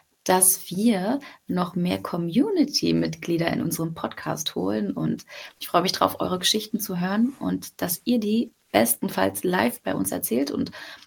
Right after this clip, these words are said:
hoffe, dass ihr darauf genauso viel Bock habt wie wir. Und das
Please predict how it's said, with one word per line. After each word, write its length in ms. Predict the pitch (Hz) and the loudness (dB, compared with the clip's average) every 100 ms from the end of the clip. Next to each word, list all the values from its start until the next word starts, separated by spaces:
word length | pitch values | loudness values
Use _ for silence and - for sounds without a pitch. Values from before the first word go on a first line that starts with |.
| - | 2
hoffe, 440 | 240 277 208 240 - | 4 6 6 6 4
dass 220 | 185 202 | 2 2
ihr 80 | 214 | 2
darauf 360 | 185 190 196 - | 2 2 -2 -2
genauso 540 | 190 185 185 269 247 | 0 4 4 4 2
viel 160 | 233 220 | 0 2
Bock 240 | 214 - | 2 2
habt 300 | 185 208 160 | 0 0 -2
wie 320 | 160 196 185 | -2 0 0
wir. 400 | 196 233 - - - - - - - | 2 4 4 0 -4 -18 -20 -16 -8
Und 280 | 185 180 _ | -8 -10 _
das 540 | - 208 214 - - | 0 0 4 4 4